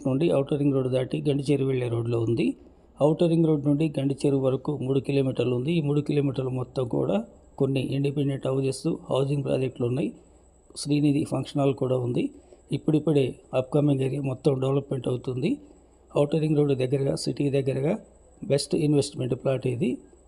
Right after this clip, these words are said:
ఇంట్రెస్ట్ ఉన్నట్లయితే కాంటాక్ట్ చేయండి. విజయవాడ హైవే నుండి మూడు కిలోమీటర్లు, పెద్దంబరపేట చౌరస్తా నుండి ప్లాట్ వరకు మూడున్నర కిలోమీటర్లు, ఔటర్ రింగ్ రోడ్ నుండి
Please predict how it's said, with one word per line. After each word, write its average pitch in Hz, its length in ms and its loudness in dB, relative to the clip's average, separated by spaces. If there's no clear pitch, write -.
ఇంట్రెస్ట్ 147 400 -2
ఉన్నట్లయితే 160 500 2
కాంటాక్ట్ 143 520 0
చేయండి. 131 340 -2
విజయవాడ 151 340 4
హైవే 139 300 0
నుండి 127 140 -2
మూడు 135 220 0
కిలోమీటర్లు, 143 680 -2
పెద్దంబరపేట 143 560 -2
చౌరస్తా 135 400 -2
నుండి 131 220 -2
ప్లాట్ 143 240 0
వరకు 139 240 0
మూడున్నర 135 420 -2
కిలోమీటర్లు, 139 680 -2
ఔటర్ 147 220 4
రింగ్ 147 160 4
రోడ్ 139 200 4
నుండి 131 180 0